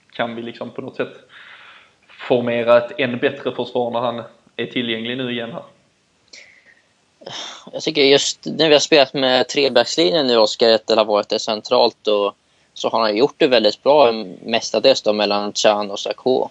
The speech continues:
Speaker 2: Alltså, han får ju, får ju ta många dueller mot motståndarnas centertankar, och liksom, han har ju stött på Benteke och andra stora forwards förut.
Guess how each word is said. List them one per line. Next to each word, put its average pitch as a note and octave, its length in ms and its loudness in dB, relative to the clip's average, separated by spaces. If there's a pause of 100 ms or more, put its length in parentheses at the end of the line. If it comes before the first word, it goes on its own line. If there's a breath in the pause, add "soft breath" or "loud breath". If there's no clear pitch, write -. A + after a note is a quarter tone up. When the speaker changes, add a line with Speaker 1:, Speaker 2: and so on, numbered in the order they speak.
(140)
Speaker 2:
Alltså, A#2 420 -2
han C3+ 260 4
får D#3 280 6
ju, C#3+ 220 6 (460)
får C#3 140 4
ju C3 40 4
ta C#3 180 4
många C#3 260 2
dueller A2 420 4
mot G#2 440 -8
motståndarnas G2+ 600 -2
centertankar, G2+ 840 0
och G#2 340 0 (460)
liksom, - 200 -14 (160)
han A2 120 -2
har A2+ 60 6
ju A#2 140 6
stött - 420 -4
på A2 300 6
Benteke A2 540 2
och G#2+ 260 4 (460 soft breath)
andra B2+ 340 2
stora A2+ 800 4
forwards G#2 460 -2
förut. - 680 -2